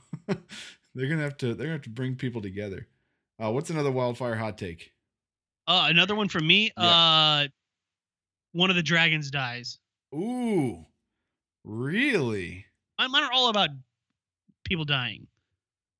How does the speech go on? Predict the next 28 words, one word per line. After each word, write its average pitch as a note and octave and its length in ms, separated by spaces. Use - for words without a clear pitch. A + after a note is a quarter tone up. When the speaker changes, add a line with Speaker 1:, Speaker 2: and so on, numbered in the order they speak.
Speaker 1:
Interesting. G2 1000
I D3+ 200
don't F#3+ 240
know A#2+ 180
about, F#2+ 360
I C#3 40
guess A#3 160
it's C3+ 120
possible. C3 640
Haven't F3+ 480
people G#3 220
always G3 220
talked E3+ 280
about D3+ 260
three C#3 200
dragon B2 400
riders F3 420
or F3 60
something, F#3 380
though? F#3+ 220
Isn't D#3+ 140
Speaker 2:
Yeah, F3 120
Speaker 1:
that D#3+ 120
Speaker 2:
but, - 20
Speaker 1:
like D3 240
a A#2 320
fable? C3 400
Speaker 2:
but, A2+ 100